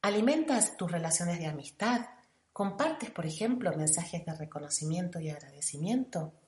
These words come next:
¿Y en tu trabajo, cuidas y mejoras las relaciones con las personas con las que compartes tantas, tantas horas?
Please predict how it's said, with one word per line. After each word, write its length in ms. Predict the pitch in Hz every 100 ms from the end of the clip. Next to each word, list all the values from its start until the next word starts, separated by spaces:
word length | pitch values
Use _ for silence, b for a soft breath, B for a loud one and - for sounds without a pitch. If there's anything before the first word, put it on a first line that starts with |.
| _ _ _ _
¿Y 100 | 262
en 100 | 277
tu 120 | 269
trabajo, 720 | 240 220 165 156 - 147 - _ _ _ _ _ _ _ _ _ _
cuidas 680 | - 311 320 240 185 180 -
y 120 | 202
mejoras 800 | 180 175 - 262 254 185 165 -
las 180 | 190 175
relaciones 600 | 180 170 - 220 226 220
con 180 | - 165
las 100 | -
personas 480 | 175 - 220 214 214
con 220 | 175 165
las 120 | 156
que 140 | 160
compartes 800 | - 170 160 208 220 202 180 -
tantas, 480 | 240 254 247 247 226
tantas 480 | 220 220 220 214 -
horas? 480 | 233 262 277 -